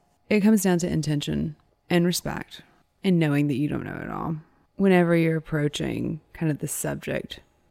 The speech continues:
of voodoo. You know, you can see the absolute negatives. You can see the,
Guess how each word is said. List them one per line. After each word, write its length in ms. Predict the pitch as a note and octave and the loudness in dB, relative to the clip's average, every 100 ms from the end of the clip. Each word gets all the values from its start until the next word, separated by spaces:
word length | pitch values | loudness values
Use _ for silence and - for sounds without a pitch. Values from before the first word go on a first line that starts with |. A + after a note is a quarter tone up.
| _ | _
of 160 | F3+ D#3 | -2 0
voodoo. 440 | E3 - G#1 A1+ - _ _ _ | 0 -8 -8 -10 -12 _ _ _
You 140 | F#3 | 2
know, 80 | E3 | 4
you 180 | D#3+ E3 | 4 4
can 160 | F#3 | 2
see 260 | E3+ - B3 | 4 4 4
the 240 | F#3+ D3+ - | 4 0 0
absolute 480 | D#3+ D#3+ - D3 - | 0 0 0 0 2
negatives. 720 | D3+ D3 C#3 E2 A1+ - E3 | 2 2 0 -2 -2 -4 -2
You 80 | E3+ | 2
can 140 | E3+ F3+ | 4 4
see 300 | - G3 F#3+ | 4 4 4
the, 440 | D#3+ D3 C#3+ B2 | 2 0 0 -2